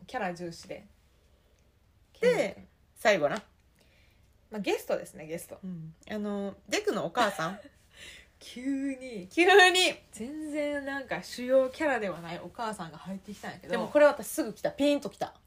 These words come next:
Speaker 1: そう、サラが言ったんだ、これ。
Speaker 2: ピンと来た。
Speaker 1: はるかにって。
Speaker 2: デクのお母さんは、はるかのお母さんにやってもらいましょう。
Speaker 1: <laughs>
Speaker 2: いや、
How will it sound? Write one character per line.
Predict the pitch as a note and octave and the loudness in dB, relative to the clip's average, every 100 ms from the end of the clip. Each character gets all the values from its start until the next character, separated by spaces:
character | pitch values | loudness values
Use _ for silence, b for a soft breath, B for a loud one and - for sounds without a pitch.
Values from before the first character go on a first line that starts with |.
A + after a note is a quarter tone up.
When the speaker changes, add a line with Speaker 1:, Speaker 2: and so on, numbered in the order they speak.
| _ - | _ -14
Speaker 1:
そ | G#3+ | -8
う、 | B3 | -2
サ | A#4+ | 4
ラ | C#5 | 6
が | A#3+ | 6
言 | F#3 | 2
っ | |
た | D#3+ | -6
ん | |
だ、 | D#3+ | -14
こ | D#3 | -14
れ。 | - | -2
Speaker 2:
ピ | F#4 | 0
ン | F3+ | 2
と | A#3 | 0
来 | - | 2
た。 | E3 | 0
Speaker 1:
は | - | 0
る | |
か | - | -10
に | - | -16
っ | |
て。 | b b b b b _ _ _ _ _ | b b b b b _ _ _ _ _
Speaker 2:
デ | E4 | -2
ク | D#4+ | -2
の | A3 G3 | -2 0
お | |
母 | A#3 A3 | 0 0
さ | F#3 | 0
ん | G3 | 2
は、 | G#3+ F#3 | 2 2
は | - C5 | 6 8
る | A#3 | 10
か | G3 | 8
の | F#3+ | 10
お | |
母 | B3 A#3+ | 10 10
さ | F3+ | 6
ん | |
に | E3+ | 4
や | A#3 | 6
っ | |
て | B3+ | 6
も | A#3+ | 8
ら | A3+ | 8
い | |
ま | G#3+ | 8
し | F4 | 10
ょ | |
う。 | G#4+ | 10
Speaker 1:
<laughs> | G#4+ G#4+ A#4 A#4 A4+ A#4 - - _ _ _ _ D5 C#5 G#4+ - - - _ | 10 8 6 0 -4 -8 -12 -20 _ _ _ _ -12 -10 -10 -14 -20 -20 _
Speaker 2:
い | A#3 | 2
や、 | B3 B3 | 4 4